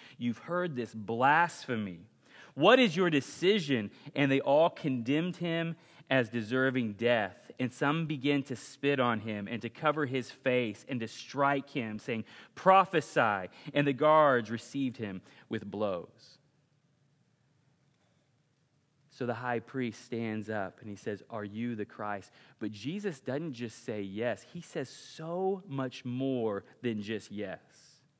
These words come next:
Like, like, look at what he says really specifically. Back at verse sixty-two,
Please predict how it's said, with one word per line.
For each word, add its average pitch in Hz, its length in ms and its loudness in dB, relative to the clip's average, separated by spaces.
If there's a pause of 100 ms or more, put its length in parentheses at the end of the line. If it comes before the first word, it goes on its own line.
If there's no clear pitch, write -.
(520)
Like, 170 140 4
like, 170 200 6
look 226 200 4
at 233 120 8
what 185 180 6
he 160 180 -4
says 151 500 4 (160)
really 220 520 4
specifically. 151 680 0
Back 156 280 2
at 202 80 0
verse 170 180 0
sixty-two, 160 560 0